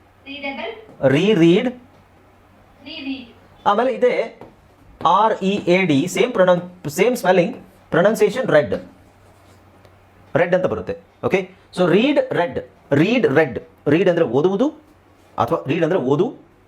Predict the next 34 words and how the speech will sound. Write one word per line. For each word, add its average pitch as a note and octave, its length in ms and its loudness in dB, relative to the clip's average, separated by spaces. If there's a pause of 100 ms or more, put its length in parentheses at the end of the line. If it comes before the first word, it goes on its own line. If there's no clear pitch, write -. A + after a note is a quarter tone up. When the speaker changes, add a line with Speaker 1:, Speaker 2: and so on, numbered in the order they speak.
(580)
Speaker 2:
ಅಥವಾ F3 180 -4
ನಾನು C3+ 160 0
ಓದ್ತೀನಿ. D#3+ 460 -2 (600)
I C#3 120 -2
read E3+ 120 0
books. C#3 240 -6 (200)
ನಾನು G3 120 0
ಪುಸ್ತಕ - 160 -6
ಓದ್ತೀನಿ. A#2 280 -4
I E3 280 -4
read C#3+ 80 -4
a G3 160 -6
book D3 240 -2
yesterday. B2 400 -4 (120)
ನೆನ್ನೆ F3+ 180 0
ಒಂದು E3 120 -2
ಪುಸ್ತಕ - 180 -8
ಓದಿದೆ. A#2+ 580 -2 (260)
So G3 60 -2
ಓದುತ್ತೀನಿ, G#3 760 2
ಓದು-, D3+ 420 0 (100)
ಓದಿದೆ. D#3 460 0 (440)
ರೀಡ್ G3+ 260 0
ರೆಡ್ D3+ 160 0
ಅಂತ D3 100 0
ಆಗುತ್ತೆ. - 280 -4 (220)
So - 140 -2
ಸ್ಪೆಲ್ಲಿಂಗ್ C4 340 0
ಸೇಮ್ A#3 160 2
ಇರುತ್ತೆ, G3+ 220 2 (760)
ಅಕ್ಷರ G3 260 -2 (920)
ಒಂದೇ F#3+ 200 4
ಇರುತ್ತೆ, G3 640 -2
ಆ, D#3 60 2